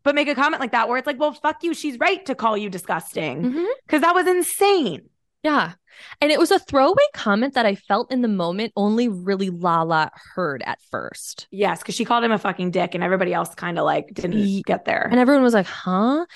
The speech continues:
Speaker 2: It was
Speaker 1: Yeah.
Speaker 2: kind of like in the beginning of the epis-, the very, was it the first one or the second one?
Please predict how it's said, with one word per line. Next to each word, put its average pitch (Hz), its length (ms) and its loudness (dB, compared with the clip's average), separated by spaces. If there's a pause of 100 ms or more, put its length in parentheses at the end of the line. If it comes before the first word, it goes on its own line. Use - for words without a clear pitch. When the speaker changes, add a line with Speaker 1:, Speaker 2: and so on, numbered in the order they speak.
(220)
Speaker 2:
It 285 60 2
was 294 100 0
Speaker 1:
Yeah. - 100 0
Speaker 2:
kind 339 140 0
of 571 80 2 (100)
like 605 140 2
in 440 100 2
the 381 80 2
beginning 214 500 0
of 185 200 -2
the 185 140 -8
epis-, 190 340 -4
the 190 160 0
very, 180 300 0 (260)
was 254 160 -2
it - 80 -20
the 370 80 -4
first 247 320 -6
one 277 80 -2
or 254 40 2
the 233 80 0
second 202 220 -2
one? 175 160 0